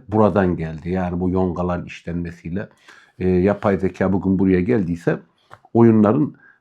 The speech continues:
oyun, e, çiplerinin sayesinde geldi. Burada da hiç adı sanı duyulmamış Nvidia diye bir oyuncu çıktı burada ve bu,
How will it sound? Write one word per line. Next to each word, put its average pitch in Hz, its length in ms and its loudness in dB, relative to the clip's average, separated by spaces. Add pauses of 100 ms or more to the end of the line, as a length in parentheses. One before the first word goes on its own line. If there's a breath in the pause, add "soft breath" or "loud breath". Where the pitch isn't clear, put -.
(120)
oyun, 110 380 2
e, 90 240 0
çiplerinin 104 380 0
sayesinde 117 640 4
geldi. 87 400 -2
Burada 160 320 0
da 104 240 -2
hiç - 280 -12
adı 127 220 2
sanı 123 320 0
duyulmamış 117 560 0
Nvidia 107 540 4
diye 87 180 -6
bir 92 80 -2
oyuncu 107 400 -2
çıktı 139 500 -6 (100)
burada 107 380 -4 (460 soft breath)
ve 117 200 -2
bu, 123 200 -2